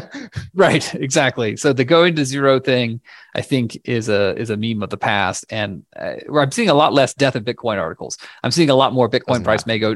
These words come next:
Speaker 1: may go up or go down, but, like, the death of Bitcoin articles are, they're, they just seem a lot less credible now.
Speaker 2: And it seems like that's,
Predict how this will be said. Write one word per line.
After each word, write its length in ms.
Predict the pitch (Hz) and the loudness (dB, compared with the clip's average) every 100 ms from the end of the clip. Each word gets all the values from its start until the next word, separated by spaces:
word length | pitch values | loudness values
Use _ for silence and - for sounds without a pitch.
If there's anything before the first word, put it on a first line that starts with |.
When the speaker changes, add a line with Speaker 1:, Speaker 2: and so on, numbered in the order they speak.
| - | -4
Speaker 1:
may 220 | 131 120 | -2 0
go 160 | 113 107 | 2 0
up 120 | 107 | 0
or 80 | 104 | -2
go 140 | 107 | -2
down, 260 | 110 120 - - - - | 0 0 -2 -10 -8 0
but, 100 | 117 | 2
like, 140 | 104 | 2
the 60 | 113 | 2
death 200 | 151 131 | 2 2
of 80 | |
Bitcoin 300 | 113 - 113 | -4 -2 -2
articles 420 | 107 101 101 98 101 | 0 0 -2 -4 -2
are, 220 | 95 - | -4 -6
they're, 340 | 123 123 107 123 | -4 -4 -4 -4
they 120 | 123 | -2
just 200 | 113 104 | -2 -4
seem 180 | - 110 | -8 -8
a 40 | 104 | -4
lot 200 | 98 - | -4 -6
less 140 | - | -10
credible 340 | - 90 - | -8 -8 -10
now. 220 | - 76 - _ - | -14 -14 -16 _ -4
Speaker 2:
And 160 | 143 | -2
it 140 | 123 113 | 0 -2
seems 260 | 131 120 | -2 -2
like 200 | 110 107 | -2 -4
that's, 560 | 113 101 - - - - | -2 -4 -4 -8 -8 -14